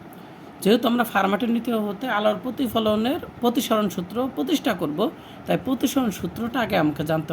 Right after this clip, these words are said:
হবে। প্রথম সূত্রটা একটু দেখি। এক জোড়া নির্দিষ্ট মাধ্যম, ধরা যাক এ ও বি, এবং নির্দিষ্ট রঙের আলোর জন্য,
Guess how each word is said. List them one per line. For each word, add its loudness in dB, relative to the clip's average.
হবে। -6
প্রথম 4
সূত্রটা 0
একটু -2
দেখি। -2
এক 2
জোড়া 2
নির্দিষ্ট 0
মাধ্যম, 0
ধরা 6
যাক 2
এ 8
ও 4
বি, 8
এবং 6
নির্দিষ্ট 4
রঙের 4
আলোর 4
জন্য, 6